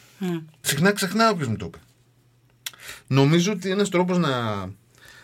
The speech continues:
Speaker 2: ε, ασκείς τη μνήμη σου είναι να κρατάς ημερολόγιο. Πρέπει να αρχίσουμε να κρατάμε ημερολόγιο, όπου να αναφέρουμε ό,τι μας συνέβη κάθε μέρα.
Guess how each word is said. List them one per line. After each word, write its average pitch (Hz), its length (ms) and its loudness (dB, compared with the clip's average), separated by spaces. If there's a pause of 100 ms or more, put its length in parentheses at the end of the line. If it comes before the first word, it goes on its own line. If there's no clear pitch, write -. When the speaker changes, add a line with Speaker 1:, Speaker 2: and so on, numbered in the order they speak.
Speaker 2:
ε, - 140 -10
ασκείς 156 460 -2
τη 139 80 -4
μνήμη 113 280 0
σου 135 380 -6
είναι 156 140 0
να 202 80 4
κρατάς 180 260 -2
ημερολόγιο. 180 520 4
Πρέπει 147 160 -2
να 175 60 0
αρχίσουμε 175 320 -4
να 170 80 -6
κρατάμε 170 240 -2
ημερολόγιο, 151 440 -2 (120)
όπου 117 220 -6
να 120 80 -2
αναφέρουμε 160 640 0
ό,τι 180 360 2
μας 120 160 2
συνέβη 101 260 -2
κάθε 87 220 -8
μέρα. 78 260 -10